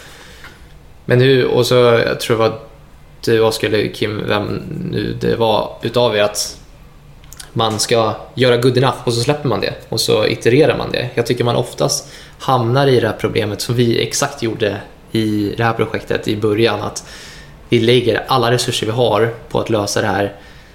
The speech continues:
native I O S-beteendet för webb, och så plötsligt så har vi en, två, tre månader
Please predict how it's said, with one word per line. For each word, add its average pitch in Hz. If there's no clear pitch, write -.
native 107
I 101
O 104
S-beteendet 104
för 98
webb, 110
och 104
så 110
plötsligt -
så 123
har 117
vi 117
en, 104
två, 107
tre 107
månader 107